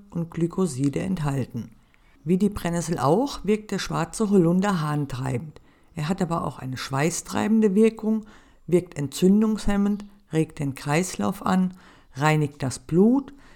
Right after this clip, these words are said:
wirkt abführend und hat eine schmerzlindernde Wirkung.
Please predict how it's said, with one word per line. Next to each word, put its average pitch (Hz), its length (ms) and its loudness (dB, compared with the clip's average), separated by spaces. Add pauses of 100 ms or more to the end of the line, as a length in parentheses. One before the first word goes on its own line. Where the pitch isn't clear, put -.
(160)
wirkt 156 380 -4
abführend 226 800 2
und 185 220 -4
hat 240 160 -6
eine 233 180 0
schmerzlindernde 151 1040 -2
Wirkung. 127 400 -6